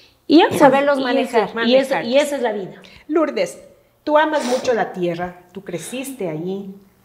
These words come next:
Speaker 3: sembraste y cosechaste. En tu vida, ¿qué es aquello que tú hayas sembrado y que hoy puedes decir con orgullo, "Esto es lo que Lourdes Tibán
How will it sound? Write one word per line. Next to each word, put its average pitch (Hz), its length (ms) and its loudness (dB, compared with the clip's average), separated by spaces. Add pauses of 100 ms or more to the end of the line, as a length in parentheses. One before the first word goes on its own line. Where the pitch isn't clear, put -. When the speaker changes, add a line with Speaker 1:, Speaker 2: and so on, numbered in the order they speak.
(800)
Speaker 3:
sembraste 185 800 -6
y 180 80 -14
cosechaste. - 800 -20 (480)
En 254 200 -2
tu 294 140 -2
vida, 262 360 -8 (1500)
¿qué 285 360 0
es - 200 -8
aquello 208 480 -6
que 190 100 -12
tú 202 420 -12
hayas 190 540 -12 (420)
sembrado 196 760 -10
y 208 80 -12
que 202 160 -14
hoy 190 140 -10
puedes 190 340 -14
decir 185 320 -10
con 190 180 -14
orgullo, 185 520 -10 (160)
"Esto 226 400 -14
es 202 320 -14
lo 196 240 -14
que 160 160 -18 (100)
Lourdes 233 460 -10
Tibán 185 360 -16